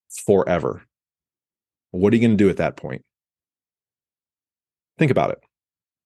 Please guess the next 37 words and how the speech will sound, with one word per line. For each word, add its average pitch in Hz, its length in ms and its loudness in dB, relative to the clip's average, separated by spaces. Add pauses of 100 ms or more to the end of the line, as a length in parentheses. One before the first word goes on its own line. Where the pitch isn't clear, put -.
(520)
Everybody's 151 360 4
gonna 135 140 4
have 123 100 4
a 110 40 0
different 104 260 0
answer. 127 360 -4
There's 95 180 2
no 110 120 4
one 98 240 0
standardized 90 520 -4
answer. 110 460 -2 (580)
You're 104 80 0
gonna 110 140 2
have 117 80 0
to 117 60 -2
look 107 220 2
down 98 300 2
deep 104 320 0 (640)
and 101 120 -4
think 104 160 -4
to 123 80 0
yourself, 131 440 0 (840)
"What 104 240 0
are 101 60 2
my 98 80 0
long-term 87 380 -6
goals?" - 340 -10 (1600)
Thank 143 200 2
you 156 60 6
so 139 140 4
much. 127 240 4
Really 127 200 4
do 123 100 4
appreciate 135 440 2
it. 135 120 2
Please, 127 460 2
um, 104 360 -4